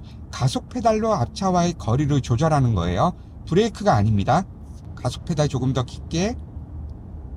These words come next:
조금 더 깊게, 조금 더 깊게, 살짝만 빼고 또 살짝 빼고, 완전히 다 떼고, 완전히 다 떼고 굴러가고 있는 거예요.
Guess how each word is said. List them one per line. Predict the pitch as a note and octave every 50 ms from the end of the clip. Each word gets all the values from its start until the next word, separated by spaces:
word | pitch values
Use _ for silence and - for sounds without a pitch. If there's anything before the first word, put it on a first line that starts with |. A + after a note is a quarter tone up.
| - - - - - - - - - - - - - - - - - - - -
조금 | - C3+ C3 C#3+ D#3+ D#3+
더 | D3 D#3
깊게, | C#3 C3+ C#3 - - - F3+ F#3+ G#3+ B3 - - - - - - - - - - - - - - - - - - - -
조금 | - - C3 C3 D3+ D3 D3
더 | D3 D3
깊게, | C3 C3+ B2+ - - - F#3+ G#3 G#3+ A#3 - - - - - - - - - - - - - - - - - -
살짝만 | - - - - - - A3 G3+ - - G#3 G3 F#3+ F3 D3 C#3 -
빼고 | - F#3 E3+ - G#2+ D#2+ - - - - - - - - - - - - - - -
또 | - G3+
살짝 | G3+ - - - A#3+ A3+ - G#3+ G3 -
빼고, | - G3 E3+ C#3+ G#2 E2 - - - - -
완전히 | - G2 G#2+ A#2 B2+ D3+ E3 D3+ C#3
다 | - - -
떼고, | - - G#2 F#2+ - D2+ D2+ - - - - - - - - - -
완전히 | - E2 - A2+ C3+ D3 F3+ E3+ E3+
다 | D3 D#3 B2
떼고 | - - D#3+ D3 D3
굴러가고 | B2 - A#2+ B2+ C#3 B2+ A2+ G#2 G#2+
있는 | F2+ E2+ E2 D#2+ D#2
거예요. | D#2 D2 C#2+ D2 C#2 C#2 C#2+